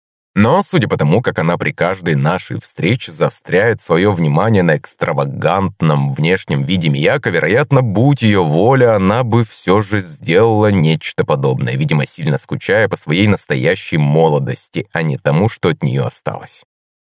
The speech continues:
«Рад приветствовать вас, господин Мори», начал мужчина с лёгкой улыбкой, говоря по-китайски. «И вас, госпожа Мори», поприветствовал он следом идущую чуть позади меня Мияко, сделав едва заметный кивок.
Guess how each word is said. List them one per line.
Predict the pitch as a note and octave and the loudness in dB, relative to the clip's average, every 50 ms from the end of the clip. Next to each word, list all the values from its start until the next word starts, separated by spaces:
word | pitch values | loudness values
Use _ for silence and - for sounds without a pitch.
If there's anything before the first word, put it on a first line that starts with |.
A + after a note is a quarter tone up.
| _ - | _ -4
«Рад | - E2 D#2+ E2+ F#2+ G2+ G2+ _ - | -2 -2 0 -2 -2 -4 -6 _ -6
приветствовать | - D#2+ C#2+ C2+ B1+ A#1+ - - - - - - D2+ - - | -6 -4 -4 -4 -6 -6 -6 -8 -10 -10 -8 -8 -8 -8 -8
вас, | - - - - - | -10 -8 -8 -8 -10
господин | - - - - - - D2 C#2 C2 C2+ | -8 -8 -10 -8 -8 -8 -8 -8 -8 -8
Мори», | C2 - - C2 - - - - _ _ _ _ _ _ _ _ - | -6 -6 -6 -6 -8 -10 -18 -20 _ _ _ _ _ _ _ _ -2
начал | G#2+ A#2 C3+ C#3+ - D#3+ D#3 | -2 0 0 0 2 4 4
мужчина | C#3+ B2+ A#2+ - - - B2+ D3 D#3+ D3 B2 | 6 4 4 0 -2 0 2 4 4 4 2
с | - - | 0 0
лёгкой | G2 F#2+ G#2+ C#3 D3+ - - - A2 | 2 2 2 2 0 -2 -2 -2 0
улыбкой, | F#2+ F2 E2 E2+ G#2+ B2 - - - A2 | 2 2 2 2 0 0 -2 -4 -4 -4
говоря | A2 F#2+ - - D#2+ D#2 D#2 D#2+ | -2 0 0 0 2 2 0 0
по-китайски. | D#2 - D#2 - - - - C2+ - - - - - - _ _ _ _ _ _ _ | -2 -4 -6 -8 -6 -6 -6 -6 -4 -6 -8 -10 -10 -14 _ _ _ _ _ _ _
«И | - - - | -12 -6 -4
вас, | D3+ - - - - - - - - _ | -2 -2 -2 -4 -6 -6 -8 -8 -12 _
госпожа | - - - - - - - - - - | -8 -8 -6 -6 -6 -8 -10 -12 -12 -12
Мори», | - - - - - - _ _ _ - | -10 -10 -10 -10 -10 -14 _ _ _ -4
поприветствовал | - G#2+ G#2 C3+ C3 D3+ D#3+ - - - D3 C#3+ C#3 C3 | -4 0 2 2 2 2 2 0 -2 0 2 4 6 6
он | C3+ C#3+ | 4 4
следом | - - - A2 A#2+ C3+ C#3 B2 | 2 2 0 0 2 2 2 2
идущую | A2 G#2 C3 C#3+ - - - A#2+ A2+ | 2 2 2 0 0 0 2 2 2
чуть | G#2+ - A#2 - - | 2 0 -4 -2 0
позади | - F#2+ D#2+ F2+ E2 E2+ G2+ | 0 -2 0 0 0 2 4
меня | G#2 F2+ F2 E2 | 4 4 4 2
Мияко, | E2 D2 C#2+ D2+ F#2+ A#2 - F#2 E2+ | 2 2 2 2 0 0 0 -4 -4
сделав | D2+ - F2 G2+ A#2 A#2+ - - | -2 -2 0 2 2 2 0 -2
едва | - C#2 C#2 C2+ D2+ F2+ G2+ | -4 -4 -2 0 0 0 0
заметный | - E2+ D2+ D2 D2 D2 - D2+ C2+ | 0 0 0 0 0 0 -2 -4 -6
кивок. | B1 - - - - - - - - - - | -4 -6 -8 -10 -10 -10 -12 -14 -16 -18 -20